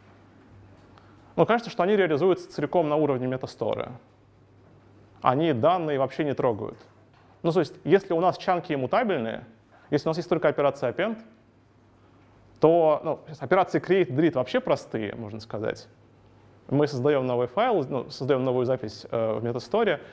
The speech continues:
или удаляем существующую. Ну да, там нужно какие-то данные в фоне почистить, не прямо сейчас обязательно это делать. Вот. Операция копии, она у нас тоже становится проще, потому что,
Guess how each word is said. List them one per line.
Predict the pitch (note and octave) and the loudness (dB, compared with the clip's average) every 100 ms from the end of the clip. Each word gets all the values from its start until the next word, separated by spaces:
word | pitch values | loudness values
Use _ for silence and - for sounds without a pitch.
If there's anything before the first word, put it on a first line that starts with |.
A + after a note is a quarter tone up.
| - - | -20 -4
или | C#3 D3 | 2 4
удаляем | C#3 C3 B2+ A2+ G#2+ | 4 2 2 0 -4
существующую. | - - A#2 G#2+ G#2 - - - - - _ - - - - - - - - _ - - - - | -14 -12 -6 -6 -6 -8 -10 -10 -14 -20 _ -20 -20 -20 -20 -20 -20 -20 -20 _ -20 -20 -20 -2
Ну | E3+ | 4
да, | F#3+ E3 | 4 4
там | C#3+ | 0
нужно | D3+ C#3 | 0 -2
какие-то | C#3 D3+ D3+ | -4 -6 -4
данные | B2 B2+ D3+ B2+ | 2 4 4 2
в | B2 - | -6 -4
фоне | D#3 B2 | -4 -2
почистить, | B2 A#2+ A3+ - - | -4 -6 -6 -8 -6
не | B2+ | -4
прямо | D#3+ C3+ | -2 -2
сейчас | A#2+ - A#2 - | -4 -6 -6 -4
обязательно | A2 G#2+ - | -4 -6 -6
это | - | -10
делать. | E3+ A1+ - - - - - - - - - | -8 -6 -8 -12 -20 -20 -20 -20 -20 -20 -2
Вот. | C#3 B2+ | 2 2
Операция | B2+ B2 F3+ F3+ F3+ | 2 2 0 0 -2
копии, | - G3 B3+ G3 | 0 0 2 0
она | - C#3+ E3+ | 0 0 0
у | |
нас | E3 D#3+ | 0 -4
тоже | - F#3+ F3+ C3+ B2 A#2+ | -2 0 2 2 0 -2
становится | - - D3+ C#3+ - | -10 -6 0 0 -2
проще, | - F3 B3 - - | -4 0 0 -2 -8
потому | - B2+ D#3+ | -6 -2 -4
что, | - C#3+ C3+ | -2 0 0